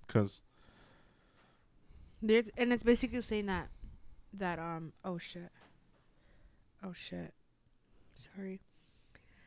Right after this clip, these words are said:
Speaker 2: That, um, like, creating one class of people would, like, end the problem of, like, these, like, class struggles. So, I
Speaker 1: Because it
Speaker 2: mean
Speaker 1: just feels like there's a reason why there's all this class struggle, because of, like,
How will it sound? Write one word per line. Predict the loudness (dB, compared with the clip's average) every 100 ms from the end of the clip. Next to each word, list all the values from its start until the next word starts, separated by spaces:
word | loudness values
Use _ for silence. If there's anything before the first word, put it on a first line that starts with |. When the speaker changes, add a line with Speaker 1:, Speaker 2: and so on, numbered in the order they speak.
| -20 -8
Speaker 2:
That, | 0 2 2 0
um, | -2
like, | 0 -2
creating | 2 2 4 2
one | 0 0
class | -2 -2 -2 -4 -6
of | -6 -8
people | -8 -4 -2
would, | -2 -2
like, | -6 -8 -6
end | -6 -4
the | -6
problem | -6 -6 -4 -4 -6
of, | -6 -8
like, | -8 -10 -12 -20 -20 -20 -20 -6
these, | -2 0 0
like, | -4
class | -4 -2 -2 -4
struggles. | -6 -8 -8 -8 -10 -12 -12 -10 -12 -12 -12 -12 -14 -16 -16 -20 -20 -16 -10
So, | -6 -6 -4 -2
I | 12
Speaker 1:
Because | 12 12
it |
Speaker 2:
mean | 12
Speaker 1:
just | 12 12
feels | 12 12
like | 12 12
there's | 10 12
a | 12
reason | 12 10 8 8
why | 8 8
there's | 6 6
all | 4
this | 4 0
class | 4 4
struggle, | 4 2 2 -2 -2
because | 4 6 6
of, | 6
like, | 6 4